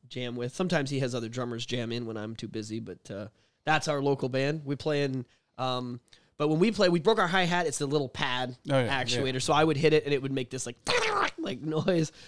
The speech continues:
Speaker 1: Like, "Oh, well, that's very useful." So it cost <laughs> seven hundred dollars to replace this piece of the roll. It was a Roland R G eight is
Speaker 2: That's
Speaker 1: the
Speaker 2: why
Speaker 1: kit.
Speaker 2: it's Roland. It's, it's name brand.
Speaker 1: Roland is the best when it, I think, when it comes to a lot of musical equipment. But to be honest, we coulda got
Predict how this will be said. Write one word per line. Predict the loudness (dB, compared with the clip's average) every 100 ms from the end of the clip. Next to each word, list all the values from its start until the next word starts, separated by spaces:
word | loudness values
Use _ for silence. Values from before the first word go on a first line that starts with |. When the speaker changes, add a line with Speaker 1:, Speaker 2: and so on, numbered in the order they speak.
| -4
Speaker 1:
Like, | 0 2
"Oh, |
well, | 4 4
that's | 2 0
very | -2 -2 -2
useful." | -2 -2 0 0 0 -4 -20 -20
So | -6 -2 0 -2 -8 2
it | 2 4
cost | 0 0 0
<laughs> | 0
seven | 2 2 2 0 0 -6 _
hundred | -6 -2 0 0 -2 -2
dollars | -2 -2 -2 -6 -8 -10
to | -12 -12
replace | -10 -8 -8 -8
this | -12 -14 -12
piece | -8 -6 -6
of | -10
the | -8
roll. | -6 -6
It | -6
was | -6
a |
Roland | -4 0 0 2 0 -2 -6 _ _ _ _
R | -4 -4
G | -4 -2
eight | -2 -4 -2
is |
Speaker 2:
That's | -2 4
Speaker 1:
the |
Speaker 2:
why | 4
Speaker 1:
kit. | 4
Speaker 2:
it's | 2
Roland. | 2 2 2 -4
It's, | -8
it's | -10 -10 -4
name | -4 -2
brand. | -4 -6 -6
Speaker 1:
Roland | 2 8 10 10 6 2
is | 2 0 0 -4 -8 _ _ _ _ _
the | 0
best | 0 2 2 2 -2 -2
when | -2
it, | 0
I | -2
think, | -2 -2
when |
it | -2
comes | -4 -4
to |
a |
lot | -2 -2
of | -2
musical | -4 -4 -4
equipment. | -4 -2 -2
But | -4
to | -6
be | -2
honest, | -2 -2
we | -4
coulda | -2 -2
got | -2 -6 -8